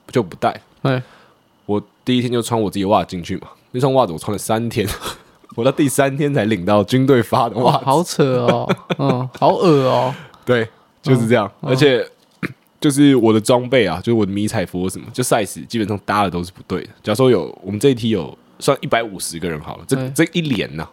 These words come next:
Speaker 2: 嗯。
Speaker 1: 这个连队有一百五十个人好了，那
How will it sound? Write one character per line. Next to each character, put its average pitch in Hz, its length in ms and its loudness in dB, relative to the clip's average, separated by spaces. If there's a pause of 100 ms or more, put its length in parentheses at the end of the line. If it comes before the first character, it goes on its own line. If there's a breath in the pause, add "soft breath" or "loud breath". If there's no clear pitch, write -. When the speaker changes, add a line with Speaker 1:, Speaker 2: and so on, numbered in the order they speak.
Speaker 2:
嗯。 139 200 -6
Speaker 1:
这 143 80 -4
个 139 80 2
连 98 240 0
队 117 140 4
有 90 100 0
一 - 100 -10
百 90 200 -4
五 80 140 -10
十 - 120 -16
个 69 120 -14
人 55 160 -12
好 - 160 -18
了， - 40 -20 (680 loud breath)
那 120 360 0